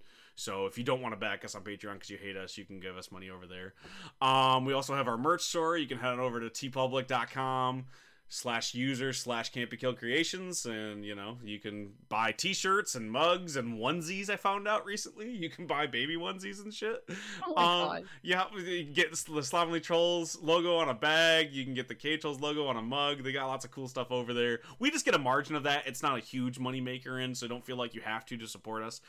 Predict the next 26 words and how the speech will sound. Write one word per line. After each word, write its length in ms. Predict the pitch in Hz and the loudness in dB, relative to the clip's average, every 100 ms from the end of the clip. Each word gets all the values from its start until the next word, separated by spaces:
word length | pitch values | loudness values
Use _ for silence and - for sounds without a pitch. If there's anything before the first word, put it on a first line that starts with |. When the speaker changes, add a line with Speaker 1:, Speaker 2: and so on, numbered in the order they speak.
| - 135 | -16 -6
Speaker 1:
I 120 | 127 | -2
think, 240 | 143 139 | 0 0
like, 180 | 120 120 | 0 0
if 140 | 113 113 | -2 -2
you 100 | 147 | 2
buy, 460 | 131 123 120 117 - - - - | 4 6 4 2 -4 -20 -14 -8
like, 100 | 107 | -8
a 60 | |
fourteen 420 | 104 147 139 143 | -2 -2 -2 -2
dollar 480 | 131 120 123 117 117 - - | 0 2 4 2 -2 -8 -8
shirt, 580 | - - 135 135 139 107 | -4 -2 0 0 -2 -8
I 60 | |
think 160 | 113 117 | -8 -6
we 60 | |
get, 100 | 117 | -6
like, 160 | 104 98 | -10 -12
two 160 | - 127 | -8 -4
dollars. 460 | 120 120 120 131 | 0 0 -2 -2
You 100 | 165 | 2
know, 100 | 165 160 | 4 6
it, 100 | 202 | 6
like, 140 | 220 | 8
it's 160 | 233 233 | 6 4
small, 460 | - 190 185 156 | 2 6 8 8
but 180 | 131 143 | 6 4
it's, 260 | 160 196 | 4 0